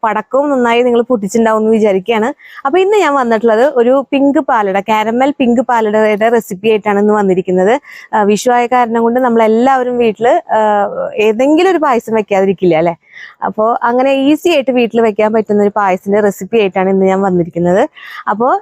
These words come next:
ഞാൻ എന്നും പറയുന്ന പോലെ തന്നെ നിങ്ങൾക്ക് എന്റെ വീഡിയോ ഇഷ്ടമാവുകയാണെന്നുണ്ടെങ്കിൽ ലൈക്ക് ചെയ്യാനും ഷെയർ ചെയ്യാനും സബ്സ്ക്രൈബ് ചെയ്യാനും കമന്റ് ചെയ്യാനും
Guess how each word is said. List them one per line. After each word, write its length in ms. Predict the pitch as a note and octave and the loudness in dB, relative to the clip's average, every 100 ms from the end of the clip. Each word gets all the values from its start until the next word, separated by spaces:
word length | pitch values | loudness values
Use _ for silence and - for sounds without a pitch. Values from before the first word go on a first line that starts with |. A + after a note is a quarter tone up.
| C#4 | -2
ഞാൻ 200 | A#3+ A#3 | 0 2
എന്നും 420 | A3+ C4+ E4+ G4+ | 2 2 2 2
പറയുന്ന 220 | D4+ A3+ G#3+ | 0 0 0
പോലെ 200 | G3+ F#3+ | 0 0
തന്നെ 300 | G3+ B3 F4 - | 0 0 -4 -4
നിങ്ങൾക്ക് 260 | G#3+ G3+ G3 | 0 0 2
എന്റെ 140 | G#3 | 0
വീഡിയോ 280 | G#3 G#3 A#3+ | 2 2 2
ഇഷ്ടമാവുകയാണെന്നുണ്ടെങ്കിൽ 1120 | C4 - - F#4 C4+ G#3 G3+ G3+ F#3 F3+ C4+ - - _ | 0 -2 -2 0 0 -2 -2 0 0 2 0 -4 -16 _
ലൈക്ക് 300 | G#3 G#3+ A#3+ | 0 0 0
ചെയ്യാനും 460 | F#4+ D4+ G3+ G3 G3 | 0 2 0 -2 -4
ഷെയർ 340 | - G3 G#3 | -2 0 2
ചെയ്യാനും 400 | C#4 C4 G3 G3 | 2 2 0 -2
സബ്സ്ക്രൈബ് 540 | G3 F#3 - A#3+ B3 B3+ | -2 -6 -4 -2 0 0
ചെയ്യാനും 500 | C4 G#3 F#3 F#3+ G#3 | 0 0 0 -2 -2
കമന്റ് 380 | G3 G3+ A3+ C4 | -2 0 2 2
ചെയ്യാനും 440 | A#3 F#3+ F3+ B3+ | 2 2 0 -2